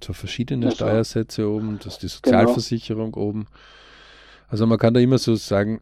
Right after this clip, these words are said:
Speaker 1: mindestens fünfzig Prozent, die wegmarschieren. Äh, die Selbstständigen rechnen da eher noch härter, die sagen,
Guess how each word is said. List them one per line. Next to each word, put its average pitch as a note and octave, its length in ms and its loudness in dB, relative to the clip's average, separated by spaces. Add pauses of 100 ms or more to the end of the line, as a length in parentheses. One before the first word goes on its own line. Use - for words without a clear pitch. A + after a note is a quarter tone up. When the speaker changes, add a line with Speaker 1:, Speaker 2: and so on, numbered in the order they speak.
Speaker 1:
mindestens C3 1040 -2
fünfzig - 580 -4
Prozent, G#2+ 760 -4
die G2 320 -4
wegmarschieren. E3 680 -4 (1040)
Äh, A#2 220 -2
die G#2+ 100 -4
Selbstständigen A2 640 -2
rechnen G2+ 400 -4
da G2+ 140 -6
eher F#2+ 220 -4
noch G2+ 300 -8
härter, A2+ 360 -4
die G#2+ 120 -6
sagen, G2 540 -8